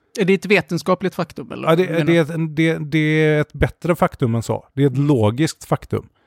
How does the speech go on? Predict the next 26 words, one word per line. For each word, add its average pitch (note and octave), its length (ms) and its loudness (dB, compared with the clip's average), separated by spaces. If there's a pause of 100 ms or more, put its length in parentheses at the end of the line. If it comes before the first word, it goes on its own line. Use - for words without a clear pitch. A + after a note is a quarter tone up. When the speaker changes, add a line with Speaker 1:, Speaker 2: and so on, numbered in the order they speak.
Speaker 1:
Mhm. D3 200 -8
Speaker 2:
Det C#3+ 80 2
är - 20 4
ett C3+ 60 2
logiskt B2+ 540 2
faktum A2+ 460 -2
av G#2 320 2
att - 200 -4
inte A2 400 -2
det G2+ 140 -2
dör G2 240 0
massa F#2+ 280 -4
ungar. G#2+ 380 0 (220)
Speaker 1:
Mm. C#3+ 280 -4
Speaker 2:
Du B2 100 -6
kan D3+ 160 0
inte, C3 240 0 (400)
eh, A#2 160 0 (140)
konsekvensen D#3+ 920 0
av D#3 100 4
att - 100 0
det D#3+ 60 -2
inte C#3 140 -4
dör A#2+ 220 2
massa A2 300 -4
ungar, A2+ 600 0